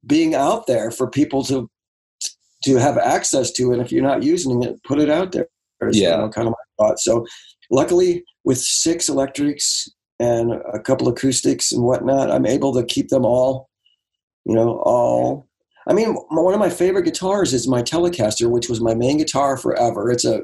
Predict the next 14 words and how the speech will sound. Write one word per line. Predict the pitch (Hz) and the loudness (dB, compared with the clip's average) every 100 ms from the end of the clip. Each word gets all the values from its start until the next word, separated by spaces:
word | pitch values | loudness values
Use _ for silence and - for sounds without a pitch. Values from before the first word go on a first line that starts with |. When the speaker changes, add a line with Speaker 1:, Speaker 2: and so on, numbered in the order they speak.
| - | -2
Speaker 1:
nineteen | 120 131 147 151 | 0 2 2 0
ninety | 143 139 139 | 2 2 0
fifty-two | - - 135 139 139 | 0 -2 -2 0 2
reissue | 135 131 143 | 2 0 -2
Telecaster. | - 123 120 117 110 - 117 - - - - | 0 0 0 0 0 0 -2 -4 -12 -20 -4
Speaker 2:
Yeah. | 87 87 | -2 2
Speaker 1:
That's | 160 240 - _ _ _ | 0 0 -6 _ _ _
probably | 254 247 202 | 0 2 4
the | |
one | 175 170 | 2 2
I | 135 | -2
play | - 147 | -2 0
the | 120 | 0
least | 107 139 196 123 - - | 0 0 0 -2 -4 -6